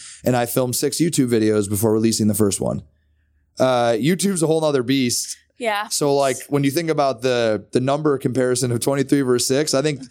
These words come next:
Speaker 1: six YouTube videos is way harder than twenty-three
Speaker 2: It's,
Speaker 1: podcast
Speaker 2: YouTube's
Speaker 1: episodes.
Speaker 2: a whole beast.
Speaker 1: Yeah.
Speaker 2: I wanted to ask you that note on, you know, being omnipresent, because I think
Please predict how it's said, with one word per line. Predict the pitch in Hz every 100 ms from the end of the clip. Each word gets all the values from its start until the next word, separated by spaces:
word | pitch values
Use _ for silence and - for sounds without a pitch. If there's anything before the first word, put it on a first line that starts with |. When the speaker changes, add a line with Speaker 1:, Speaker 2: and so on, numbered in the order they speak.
| -
Speaker 1:
six | - 175 160
YouTube | 170 156 175
videos | 165 175 151
is | 127
way | 113 127 139
harder | 131 127 123
than | 113
twenty-three | 113 123 117 117
Speaker 2:
It's, |
Speaker 1:
podcast | 117 110 - -
Speaker 2:
YouTube's | 254 262 -
Speaker 1:
episodes. | -
Speaker 2:
a | 240
whole | 196 208 208 202
beast. | 147 110 247 -
Speaker 1:
Yeah. | - -
Speaker 2:
I |
wanted | 302 330 403
to | - 226
ask | 277 -
you | 285
that | 233 214
note | 220 233 -
on, | 208 208 202 196 202 - - -
you | 226
know, | 233
being | 226 226 240
omnipresent, | - 202 226 214 202 208 262 - - - -
because | 262 311 311
I | 277
think | 294 262 254 254